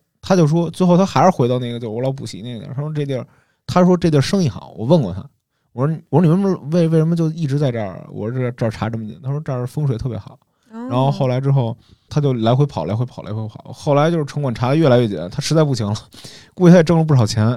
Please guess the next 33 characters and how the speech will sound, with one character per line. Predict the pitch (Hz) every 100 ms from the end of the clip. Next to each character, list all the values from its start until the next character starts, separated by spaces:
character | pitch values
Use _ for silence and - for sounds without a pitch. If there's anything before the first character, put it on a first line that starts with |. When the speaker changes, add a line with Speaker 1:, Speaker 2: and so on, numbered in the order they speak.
| -
Speaker 1:
然 | 117
后 | 120
他 | 143
要 | 135
在 | 131 135
那 | 120 113
个， | 101 87 71 - _ _ _ _ _ -
呃， | 110
现 | 107 147
在 | 143 135
在 | 139
那 | 123 120
个 | 107 87 80
鲁 | 80 113
股 | 127
东 | 120 127
街 | 131 131 131
再 | 151
往 | 123 92
南 | 65 65
一 | 117
点， | 117 67 -
盘 | - 120
了 | 131
一 | 127
个 | 131
叫 | 131
老 | 113 104 90
张 | 104 139
烤 | 139 -
羊 | 98 131
腿 | 117
店， | 92 127